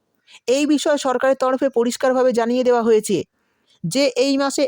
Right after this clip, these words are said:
অনেক পুরনো সুবিধাভোগী দুবার টাকা পাবে। অর্থাৎ অনেক মহিলাই এই মাসে দুবার টাকা পেতে চলেছেন, দুটি মাসের টাকা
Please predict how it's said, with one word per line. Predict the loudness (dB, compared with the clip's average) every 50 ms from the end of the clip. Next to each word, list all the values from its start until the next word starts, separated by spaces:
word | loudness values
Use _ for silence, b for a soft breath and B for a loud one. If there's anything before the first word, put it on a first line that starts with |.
| -2 -2
অনেক | -2 -2 -2 -2 -4 -2
পুরনো | -4 -2 0 0 -2 -2
সুবিধাভোগী | -4 -4 -2 0 0 0 0 0 -2 0 -2 -4 -4 -6 _ -12 -8 -4
দুবার | -2 -2 0 0 -2 -2
টাকা | -2 -4 -2 -2 -2
পাবে। | -2 0 0 0 0 -2 -2 -6 _ _ _ _ _ _ _ _ B B B B B
অর্থাৎ | 0 0 0 0 -2 -4 -4 -2
অনেক | -4 -2 -2 -2 -2 -2
মহিলাই | -2 0 0 2 2 0 0 0 -2
এই | -2 -2 0
মাসে | 0 -2 -2 -2 -2 -2
দুবার | -2 -2 -2 -2 -2 -2
টাকা | -4 -4 -2 -2
পেতে | -2 0 0 0
চলেছেন, | 0 0 0 0 0 0 0 -2 -2 -4 -8 _ _ _ _ _ _ _ _ _ -8
দুটি | -6 -2 -2 -2 0 0 0
মাসের | 0 0 -2 -2 -2 -4 -2
টাকা | -2 -4 -2 -2 -2